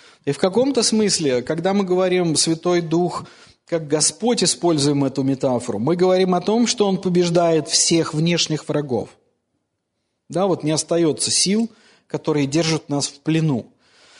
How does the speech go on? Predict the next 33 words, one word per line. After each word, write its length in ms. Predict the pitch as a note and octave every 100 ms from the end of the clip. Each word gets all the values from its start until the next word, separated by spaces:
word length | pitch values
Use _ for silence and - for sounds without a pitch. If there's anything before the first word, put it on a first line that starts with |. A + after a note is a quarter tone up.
| - _
Когда 320 | C#3 D3 G#3+
мы 140 | B3 A3+
говорим 760 | F#3+ F#3 F#3 A3+ G#3+ D#3 C#3
о 120 | D#3
метафоре, 720 | D#3+ E3 F#3 F3+ - E3 D3+
м, 640 | D3 A#2+ - B2+ A#2+ A#2+ C3
Господь 640 | D3 E3 - G3+ G3 D#3+
как 240 | - C#3+
Матерь 500 | D#3 F#3 F3 - C#3+
жизни, 520 | C#3 A3 A#3 F3 C3+ A2+ - _ _ _ -
мы 180 | D3+ G#3+
говорим 800 | G3 F#3 F3+ G3 A3 G#3 E3+ C#3 -
о 120 | D#3
том, 300 | - A#3 A3
вот 200 | D#3+ D#3
на 100 | D#3+
что 200 | - F#3
ссылался 640 | - F3+ F3 E3+ D#3 -
Иисус, 460 | E3+ E3+ - D#3+ A#2+
да, 200 | D3+ F#3
что 200 | F3+ C#3+
вот 160 | C3 C3
женщина, 520 | C#3+ D3 D3 F3 E3
вск-, 220 | - - - C#3+
она 360 | C#3 C#3 C3
рожает, 600 | C3+ D3+ C3 D3 F3 F#3+
терпит 420 | - C#3+ C3+ D#3+
скорбь, 420 | - - F#3+ D3 -
но 100 | C#3
потом, 320 | D3+ D3 E3
когда 300 | C#3+ D3+ D3
рождается 580 | C#3+ C#3 D3 C3+ C3+ -
ребёнок, 560 | B2+ D3 E3 C#3 E3+